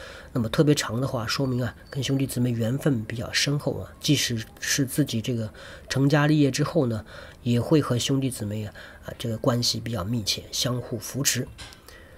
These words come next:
同时我们看到这个小指啊，小指过三关啊，就是小指最上面那个过了这个无名指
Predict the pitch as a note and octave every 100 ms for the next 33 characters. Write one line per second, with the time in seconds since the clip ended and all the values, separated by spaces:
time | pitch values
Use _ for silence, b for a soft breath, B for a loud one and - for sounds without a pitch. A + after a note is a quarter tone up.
0 | B D#3 D#3 C#3+ C#3+ C#3+ C#3+ C#3 B2+ -
1 | C#3 B2 G#3+ - G#2+ G#2 - - A#2+ C#3+
2 | A2 G#2+ - A#2+ - C#3 D3+ D#3+ A2+ F#2+
3 | - A2+ - B2+ C3 A#2 - A#2+ C3+ B2+
4 | A#2 A#2 G#2+ - B B B - D#3 C3
5 | A#2 C3 A2+ - C#3+ D#3+ F3+ F#3 A#2